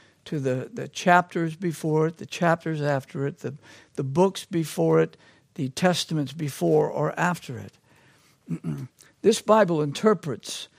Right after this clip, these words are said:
itself, and we need to be able to think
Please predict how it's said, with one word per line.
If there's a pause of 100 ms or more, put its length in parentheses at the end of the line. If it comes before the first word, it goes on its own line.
(280)
itself, (580)
and
we
need
to
be
able (420)
to
think